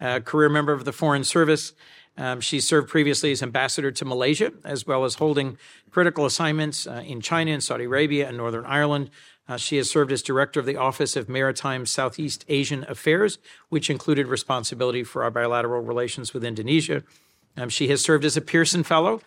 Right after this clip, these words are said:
something I recommend to all senators to have a Pearson Fellow and to all members of the Foreign Service as a tremendous experience. She served on the House International Relations Committee, Foreign Relations Committee's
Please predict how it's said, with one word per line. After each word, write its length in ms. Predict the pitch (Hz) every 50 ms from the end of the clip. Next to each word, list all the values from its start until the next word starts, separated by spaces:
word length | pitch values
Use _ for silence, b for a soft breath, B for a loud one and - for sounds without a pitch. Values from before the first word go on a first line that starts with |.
| b b b
something 400 | b - - 151 135 143 143 139
I 60 | 135 135
recommend 640 | 127 135 135 - - 139 135 135 131 127 113 -
to 200 | - - 143 139
all 200 | 139 139 139 147
senators 500 | 147 - - 151 160 175 175 208 220 202 -
to 160 | - 190 151
have 180 | 135 160 175 175
a 40 | 165
Pearson 380 | - - 180 165 - - 165
Fellow 320 | 147 - 165 160 165 165 160
and 140 | 147 147 139
to 120 | 156 151
all 180 | 143 147 151 151
members 320 | 147 147 147 147 139 117
of 40 | 131
the 60 | 127
Foreign 300 | 113 - 147 139 131 113
Service 420 | - - 170 185 214 214 - - - B B B B B B B
as 140 | 147 123
a 60 | 127 113
tremendous 560 | - - 135 127 135 151 165 160 151 - -
experience. 580 | 131 107 - - 139 135 151 190 190 185 - _ B B B B B
She 180 | B - 156 143
served 340 | - - 160 156 156 147 156
on 100 | 135 131
the 60 | 120
House 560 | 107 - - 151 165 202 220 - - - - _ _ _ _ _ _ _ _ _ _ _ _ _ _ _ _ _ _ _ _ _ _ _ _ _ _ _ _
International 560 | - 165 160 165 160 151 131 - - - 185
Relations 500 | 160 151 156 160 151 - 165 147 135 -
Committee, 340 | - - 160 147 143 143 -
Foreign 380 | - - - - 165 143 131 127
Relations 420 | 123 127 131 131 - - 131 113
Committee's 420 | - - 147 139 139 135 135 117